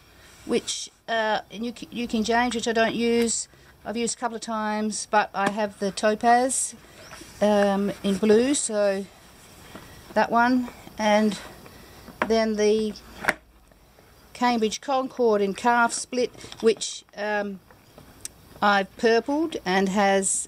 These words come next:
uh, violet ribbons, which I've tucked in.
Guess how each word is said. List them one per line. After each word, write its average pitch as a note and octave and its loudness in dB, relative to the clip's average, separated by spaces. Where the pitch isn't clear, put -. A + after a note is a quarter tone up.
uh, F3+ 0
violet G3 4
ribbons, E3+ -4
which - -12
I've E3+ -10
tucked - -10
in. E3 -2